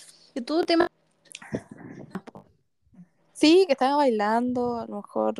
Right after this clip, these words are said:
Speaker 2: a lo mejor yo como que inconscientemente cachaba que estaba en una competencia de televisión, pero,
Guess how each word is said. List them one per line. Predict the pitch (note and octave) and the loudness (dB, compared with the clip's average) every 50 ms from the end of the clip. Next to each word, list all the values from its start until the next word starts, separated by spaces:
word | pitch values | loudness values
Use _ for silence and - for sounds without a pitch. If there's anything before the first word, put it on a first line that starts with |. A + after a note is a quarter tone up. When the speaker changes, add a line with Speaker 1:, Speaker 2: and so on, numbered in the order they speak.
| A3 G#3+ G#3+ G#3 - _ _ - _ _ _ | -8 -10 -10 -14 -16 _ _ -20 _ _ _
Speaker 2:
a | - - A3 | 0 0 2
lo | A3 | 2
mejor | A3 A3+ - - C#4+ D4+ D#4 C#4 C#4+ | 2 0 2 4 2 2 2 -2 -4
yo | C#4+ C4+ C4+ D4 D#4 D#4+ | -2 2 4 4 4 2
como | D#4 D4+ C#4+ C4+ | 2 -2 -6 -6
que | B3 - A#3+ | -6 -6 -8
inconscientemente | A#3+ A#3+ - A3+ A3+ - B3 C4 C#4+ D4 D4 D4 - D4 | -8 -6 -8 -8 -6 -6 -4 -4 -2 -2 -2 -4 -2 0
cachaba | - B3 - - A#3+ G#3+ A3 | 0 0 2 2 2 2 2
que | A3+ A#3+ | 0 -2
estaba | - - B3+ C4 | -2 -2 -2 -2
en | C4+ | -2
una | C4+ C4+ C4 | -4 -6 -4
competencia | C#4 C#4 C#4 C#4 C4 C4+ C4+ C4+ - D4 C#4+ C#4 | -4 -4 -4 -6 -8 -8 -10 -8 -6 -6 -6 -4
de | C#4 C4+ C4+ C4 | -4 -4 -6 -6
televisión, | B3 C4 B3+ B3 A#3+ A#3 - B3+ A#3 A#3+ | -8 -8 -8 -8 -10 -12 -14 -14 -14 -10
pero, | - B3 B3+ - - | -10 -8 -6 -6 -8